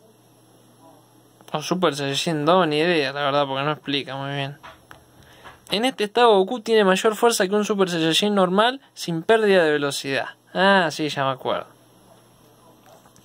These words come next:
El poder de Vegeta acá cuando Vegeta estaba polenta y en vez de eliminar a Cell, no, no, no, hacete más fuerte, no hay problema.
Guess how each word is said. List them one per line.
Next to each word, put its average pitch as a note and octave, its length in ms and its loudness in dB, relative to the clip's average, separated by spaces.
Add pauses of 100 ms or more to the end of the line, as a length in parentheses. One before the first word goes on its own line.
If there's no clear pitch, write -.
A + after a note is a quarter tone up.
(1120)
El C3+ 160 -6
poder D3+ 300 2
de D#3 100 2
Vegeta E3 400 0
acá D#3 180 2
cuando D3 240 -4
Vegeta D3+ 300 0
estaba D3 340 2
polenta F3 680 -2
y C#3+ 120 -8
en C#3 160 -4
vez D#3 160 2 (500)
de C#3+ 60 -4
eliminar C#3+ 460 0
a D3 80 2
Cell, G#3 280 -4
no, C#4+ 260 0
no, A#3 140 2
no, G3 180 2
hacete G#3 360 -2
más G3 200 0
fuerte, C#3+ 360 -2
no E3+ 80 2
hay F#3+ 80 2
problema. D3 520 -2